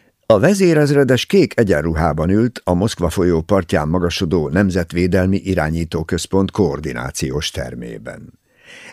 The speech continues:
Ez volt az orosz hadsereg idegközpontja, a haderő legfontosabb épülete. Tizenhárom napja Gorzsekin irányította, azóta itt már mindenki neki engedelmeskedett.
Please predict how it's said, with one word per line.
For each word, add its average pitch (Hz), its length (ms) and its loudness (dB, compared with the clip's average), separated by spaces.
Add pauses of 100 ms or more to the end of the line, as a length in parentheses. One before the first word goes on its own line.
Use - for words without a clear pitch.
(120)
Ez 117 220 4
volt 113 260 2
az 113 120 2
orosz 104 260 2
hadsereg 101 480 0
idegközpontja, 85 960 -2 (360)
a - 80 2
haderő 110 480 4
legfontosabb 69 840 -6
épülete. - 760 -14 (720)
Tizenhárom 165 600 4
napja 135 360 2
Gorzsekin 104 600 0
irányította, 92 960 -2 (280)
azóta 151 460 2
itt - 220 -2
már 110 220 2
mindenki 80 560 0
neki 62 400 -8
engedelmeskedett. 58 1300 -10